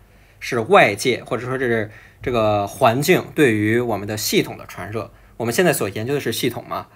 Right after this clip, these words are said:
对吧？所以就是相当于是外来的传热。所以就是说，如果Q P是正的，那就意味着我们的环境从外界吸收了热量，对吧？如果Q P是负的，像我们说的这个德尔塔 H 小于零，那这个意味着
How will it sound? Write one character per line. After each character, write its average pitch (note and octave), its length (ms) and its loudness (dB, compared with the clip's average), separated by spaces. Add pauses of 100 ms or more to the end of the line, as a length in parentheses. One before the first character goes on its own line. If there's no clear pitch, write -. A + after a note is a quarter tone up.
(280)
对 A#2 100 2
吧？ G#2+ 200 2 (120)
所 C3+ 160 -2
以 B2+ 60 4
就 B2 100 0
是 A2+ 60 2
相 C#3+ 180 0
当 C#3+ 160 0
于 B2+ 80 -2
是 - 80 -2
外 E3 300 6
来 G2 160 -2
的 A2 160 -2
传 F#2+ 240 -12
热。 A2 200 -8 (360)
所 D#3+ 120 0
以 D3+ 60 6
就 D#3+ 60 6
是 D#3 60 4
说， E3+ 120 4
如 E3 300 6
果 G#2 240 -2
Q C#3+ 260 2
P - 400 -2 (140)
是 B2 300 0
正 D#3 300 4
的， - 200 -12 (240)
那 D3 100 -2
就 C#3+ 80 -2
意 D#3 200 2
味 A2 120 2
着 G#2+ 160 -4
我 F#2+ 100 -6
们 G#2 120 -8
的 B2+ 40 -4
环 A#2 280 -2
境 D3 180 -2
从 A#2 220 -6
外 D#3+ 160 4
界 A2 160 -4
吸 E3 240 -2
收 D#3+ 160 0
了 G#2+ 80 -2
热 G#2 180 -4
量， - 300 -10
对 C3 100 -2
吧？ A2 220 2 (220)
如 D#3+ 120 2
果 F#3 100 6
Q F3 200 4
P D3 160 0
是 D3 100 -2
负 D#3+ 240 2
的， - 180 -4 (180)
像 A#2 180 -2
我 A2 40 -2
们 G#2+ 80 -4
说 A#2+ 160 -2
的 A#2 60 -2
这 A#2+ 100 -4
个 A2 80 -2
德 D#3 120 0
尔 D3+ 40 2
塔 C#3+ 60 0
H A#2 220 -2
小 G2+ 260 -2
于 C#3 80 -2
零， G#2 220 -2
那 A#2 80 -4
这 A#2 100 -6
个 A2 80 -2
意 A#2 140 -2
味 G#2 100 -2
着 - 240 -4